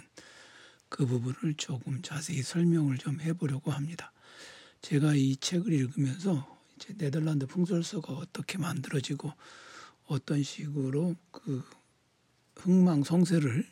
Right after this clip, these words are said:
겪어갔는가, 그것도 재밌었지만 요 부분이 재밌었어요. 오히려 그러니까 책을 읽는 사람이 어떤 관심사를 가지고 읽느냐에 따라서 재미있는 부분이 달라지듯이,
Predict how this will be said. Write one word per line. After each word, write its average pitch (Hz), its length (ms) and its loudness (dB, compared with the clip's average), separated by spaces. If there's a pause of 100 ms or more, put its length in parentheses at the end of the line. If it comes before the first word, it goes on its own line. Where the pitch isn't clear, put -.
(180)
겪어갔는가, 131 840 -6 (580)
그것도 - 460 -8
재밌었지만 139 880 -2
요 135 180 4
부분이 170 380 6
재밌었어요. 143 760 -2 (480)
오히려 131 380 2 (960)
그러니까 131 440 -2 (920)
책을 180 280 0
읽는 151 300 6
사람이 135 600 0
어떤 143 440 4
관심사를 143 800 4
가지고 147 560 -6
읽느냐에 131 600 -2
따라서 127 600 -6 (140)
재미있는 131 520 0
부분이 143 300 0
달라지듯이, - 880 -6